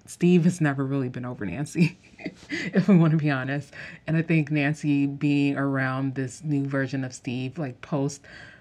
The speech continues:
breakup, post being with, um, Jonathan, and then having Jonathan not there to be, like, a distraction, now her actually spending real time with him,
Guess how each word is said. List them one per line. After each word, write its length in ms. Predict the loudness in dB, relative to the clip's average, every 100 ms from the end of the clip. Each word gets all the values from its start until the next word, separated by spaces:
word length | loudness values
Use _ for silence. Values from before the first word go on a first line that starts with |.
| _ -2
breakup, 440 | 0 0 -2 -4 -4
post 380 | -2 -2 -4
being 500 | -2 0 0 -2 -2
with, 260 | -4 -4 -8 _
um, 640 | -8 -6 -8 -10 -12 -16 -18 _ _ _ -4
Jonathan, 640 | 0 2 0 0 0 2
and 100 | 0
then 100 | -2
having 260 | 0 -2 -2
Jonathan 420 | -4 -4 -6 -6
not 240 | -4 -6 -6
there 380 | -6 -4 -2 -4
to 160 | -4 -2
be, 140 | -2
like, 180 | -2 -6
a 40 |
distraction, 840 | -8 -8 -10 -12 -10 -4 -2 -2 -6 -16 -20 -20 -2
now 360 | 2 4 4
her 260 | 2 2 0 -4 -14 -6
actually 400 | -6 -4 -2 -2
spending 680 | -2 -4 -4 -2 -2 -4 -4
real 240 | -2 -2
time 280 | -2 -4 -4
with 160 | -4 -2
him, 300 | -2 -2